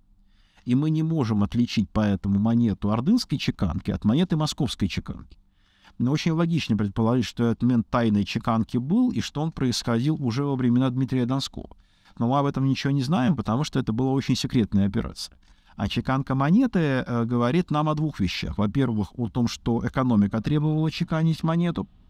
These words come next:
Вообще у нас был, была попытка чеканить монету в одиннадцатом веке, но это была символическая чеканка, не имевшая экономического значения, просто чтобы заявить о себе.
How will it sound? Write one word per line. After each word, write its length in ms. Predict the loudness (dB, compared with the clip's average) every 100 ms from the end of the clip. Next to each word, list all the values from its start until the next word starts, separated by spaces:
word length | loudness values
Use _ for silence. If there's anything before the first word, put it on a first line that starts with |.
| _ -20 -20 -20 _ _ -10
Вообще 220 | -6 0
у 80 | 2
нас 180 | 2 0
был, 320 | 2 0 0 _ _ _ _ _
была 300 | -2 2 4
попытка 340 | 2 0 -2 -2
чеканить 460 | -2 -2 0 0
монету 920 | 2 4 2 2 0 0 0 -4 -6
в 120 | -2 0
одиннадцатом 540 | 4 4 2 0 0
веке, 300 | 2 0 -2 -6 -20 -20 -4
но 120 | 0 0
это 160 | 0
была 220 | -2 0
символическая 800 | 0 -2 0 0 0 -2 -2 -2
чеканка, 540 | -2 -2 2 2 2 2
не 160 | 2
имевшая 400 | 2 0 -2 -2 0
экономического 640 | 0 2 0 -2 -4 -2
значения, 420 | 0 0 -2 -8 -12 -8
просто 240 | -4 -4
чтобы 260 | -4 -2 0
заявить 360 | 2 2 0 -2
о 40 |
себе. 280 | -4 -4